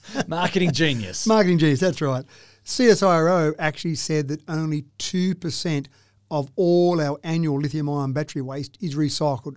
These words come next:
Speaker 2: I'm actually
Speaker 1: Wow.
Speaker 2: surprised it's even that much.
Speaker 1: Hmm.
Speaker 2: I, I think most people just go, "Lithium-ion battery, I just do what I
Speaker 1: It's,
Speaker 2: do with
Speaker 1: it's just
Speaker 2: alkaline
Speaker 1: little,
Speaker 2: batteries."
Speaker 1: yep, bang.
Speaker 2: Throw it in the bin.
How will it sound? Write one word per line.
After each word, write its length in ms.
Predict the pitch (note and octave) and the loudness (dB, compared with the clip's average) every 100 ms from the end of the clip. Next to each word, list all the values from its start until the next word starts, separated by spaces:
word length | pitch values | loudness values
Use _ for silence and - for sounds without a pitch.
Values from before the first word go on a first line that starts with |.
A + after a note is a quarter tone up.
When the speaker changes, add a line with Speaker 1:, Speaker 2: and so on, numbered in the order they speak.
| - | -4
Speaker 2:
I'm 140 | E3+ | -2
actually 200 | G3 E3 | -2 -2
Speaker 1:
Wow. 40 | |
Speaker 2:
surprised 440 | - - C#3+ C3+ B2+ | -6 -2 0 0 -2
it's 100 | C3+ | -4
even 180 | C3 A#2+ | -2 -4
that 140 | C3 | -8
much. 320 | B2+ B2 - - | -12 -12 -14 -8
Speaker 1:
Hmm. 200 | A2+ A2 | -4 -2
Speaker 2:
I, 40 | G2+ - - D3+ | -2 -6 -4 -2
I 40 | |
think 240 | - A3+ G3+ | 2 2 6
most 280 | E3+ F#3+ | 8 8
people 160 | - D3+ | 6 4
just 160 | D3 C3 | 4 6
go, 240 | D#3 C#3+ - - - | 6 6 2 -10 -4
"Lithium-ion 380 | G#2 D#3+ D3+ D#3 | 2 4 4 4
battery, 480 | D3+ D3 D#3+ D#3+ D#3+ - | 2 2 2 2 0 -4
I 100 | C3+ | -4
just 300 | C3+ - - | -4 -6 0
do 180 | D#3+ | 2
what 60 | D#3 | 4
I 40 | D3 | 2
Speaker 1:
It's, 60 | |
Speaker 2:
do 80 | D#3 | 2
with 100 | D#3 | 2
Speaker 1:
it's 60 | D#3+ | 2
just 140 | A3 | 4
Speaker 2:
alkaline 160 | G3+ C#3+ | 6 6
Speaker 1:
little, 140 | C#3 C#3+ | 6 6
Speaker 2:
batteries." 280 | C#3+ C3+ - | 2 0 -4
Speaker 1:
yep, 220 | A#2+ C3+ - - | -2 -2 -2 -14
bang. 400 | G#2 A2 A2 A2 | -6 -2 -2 0
Speaker 2:
Throw 160 | D3+ | 0
it 20 | D#3+ | 0
in 60 | |
the 60 | D#3 | 2
bin. 280 | D#3 C#3+ | 4 4